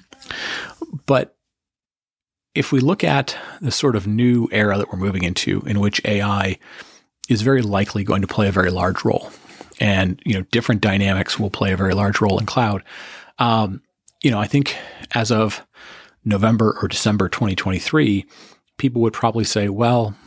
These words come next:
Microsoft is number one, maybe Google is number two,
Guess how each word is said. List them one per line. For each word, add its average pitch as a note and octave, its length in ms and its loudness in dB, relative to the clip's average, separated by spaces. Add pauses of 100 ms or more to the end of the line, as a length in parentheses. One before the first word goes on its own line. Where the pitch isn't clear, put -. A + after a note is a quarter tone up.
(880)
Microsoft B2 520 0
is F#2+ 120 -4
number G2+ 220 -2
one, F2+ 380 -6 (1040)
maybe G#2+ 360 4
Google C3 380 2
is G#2+ 140 0
number G2 200 -2
two, F#2 500 -2